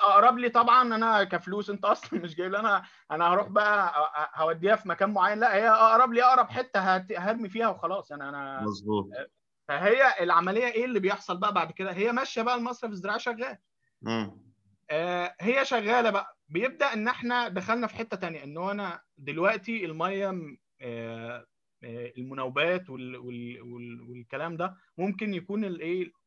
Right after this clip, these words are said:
Speaker 1: في، في، في حاجتين، يعني في حاجتين بتحصل. في حاجة إن المية أصلًا ممكن ما بتوصلش لمناطق معينة.
Speaker 2: مم.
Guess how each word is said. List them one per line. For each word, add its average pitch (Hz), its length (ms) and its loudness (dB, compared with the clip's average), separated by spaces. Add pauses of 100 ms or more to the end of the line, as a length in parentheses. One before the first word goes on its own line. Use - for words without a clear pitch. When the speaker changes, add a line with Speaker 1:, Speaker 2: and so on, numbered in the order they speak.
(120)
Speaker 1:
في، 226 240 -4
في، 233 260 -8
في 240 200 -4
حاجتين، 180 420 -4
يعني 123 220 -12
في 185 140 -6
حاجتين 175 400 -12
بتحصل. 135 380 -14 (400)
في 233 120 0
حاجة 262 220 2
إن 240 120 0
المية 226 340 2
أصلًا 254 200 -4
ممكن 240 320 -6
ما 196 80 -4
بتوصلش 180 540 -6
لمناطق 190 440 -8
معينة. 185 420 -8 (520)
Speaker 2:
مم. 104 360 -6